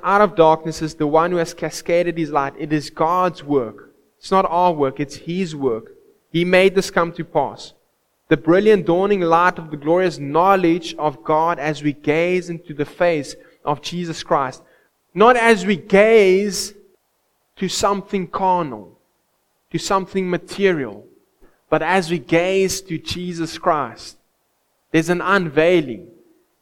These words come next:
Jesus answered her. Let's get to, um, the, the, there's a, there's an awesome, uh, picture of this just in John chapter four. John chapter four, we see a beautiful picture, an illustration of an unveiling that is taking place.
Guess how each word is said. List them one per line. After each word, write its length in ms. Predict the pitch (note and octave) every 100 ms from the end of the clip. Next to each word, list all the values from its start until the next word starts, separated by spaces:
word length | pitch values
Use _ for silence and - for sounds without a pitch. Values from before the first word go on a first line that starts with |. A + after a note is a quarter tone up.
| _ _
Jesus 460 | F#3+ A3 G#3 G#3
answered 480 | - G3+ G#3 G3 F#3
her. 360 | D#3+ D3+ B2 A#2 - _ -
Let's 160 | D#3+
get 240 | - F3 E3+
to, 220 | F3+ F3
um, 440 | C#3+ D3 D3 C#3 _ _ _ _ _ _ _
the, 300 | D#3 D3+ D3+
the, 280 | D3 D3+ C#3+ D3
there's 180 | D3
a, 120 | D3 C#3+
there's 160 | D3+
an 80 | D#3+
awesome, 480 | E3+ E3+ E3+ D3+ - -
uh, 60 |
picture 400 | C#3 - E3+ -
of 100 | D#3
this 180 | C#3+ C#3+
just 200 | D#3 D3+
in 100 | D3+
John 220 | C#3+ C#3+
chapter 320 | D3 D#3 - C#3
four. 360 | - E3 C3 - - _ _ _ - _
John 220 | - E3
chapter 240 | F#3+ F#3+ E3+
four, 240 | - F#3
we 100 | D#3+
see 200 | D#3+ F#3
a 60 | E3+
beautiful 440 | C3+ F3+ G3+ G3+
picture, 440 | - - A3 - F#3+
an 80 |
illustration 840 | F#3 F#3 E3 - A#3 A#3 A3 G#3 F#3+
of 160 | F3
an 100 | F3 F3
unveiling 680 | G#3 G#3+ D3 F3 G3 G3+ F#3+
that 160 | E3+
is 160 | E3 -
taking 360 | F3+ E3 E3+
place. 500 | C#3+ D#3+ B2+ F#2 -